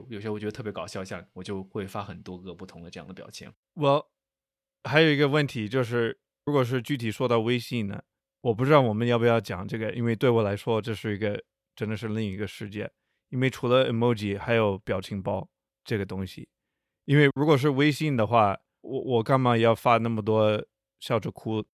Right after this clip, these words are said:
Speaker 2: 我就选一个我觉得最夸张的，就是笑得最嗨的一个表情包，我就搞定了。我自己是这样的。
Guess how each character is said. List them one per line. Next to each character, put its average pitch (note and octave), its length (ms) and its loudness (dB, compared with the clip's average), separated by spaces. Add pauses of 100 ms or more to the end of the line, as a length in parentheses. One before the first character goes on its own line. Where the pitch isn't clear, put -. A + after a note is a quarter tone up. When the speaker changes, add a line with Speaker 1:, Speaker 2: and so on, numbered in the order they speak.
(120)
Speaker 2:
我 B2+ 160 -2
就 A#2+ 240 4
选 G2 260 -2
一 G#2+ 80 -2
个 A2 280 2
我 G#2+ 120 -8
觉 G2+ 140 -6
得 G#2+ 160 0
最 G#2 400 -4
夸 - 180 -6
张 G2+ 160 -4
的， G2+ 80 -6
就 G#2 80 -6
是 G2+ 80 -8
笑 A2+ 140 0
得 G2 100 -2
最 G#2+ 160 -2
嗨 G2+ 300 -4
的 G#2 180 -8
一 G2+ 60 -10
个 G#2+ 240 -8 (460)
表 G#2+ 160 -4
情 G2+ 180 -8
包， G2+ 220 0
我 G#2 120 -12
就 G2+ 380 -8
搞 G2 160 -12
定 G2+ 160 -12
了。 G2 140 -12 (600)
我 G2+ 200 -4
自 D#3 220 -4
己 A#2+ 120 2
是 A2 160 -2
这 G2+ 120 -4
样 G2 120 -4
的。 G2+ 160 -16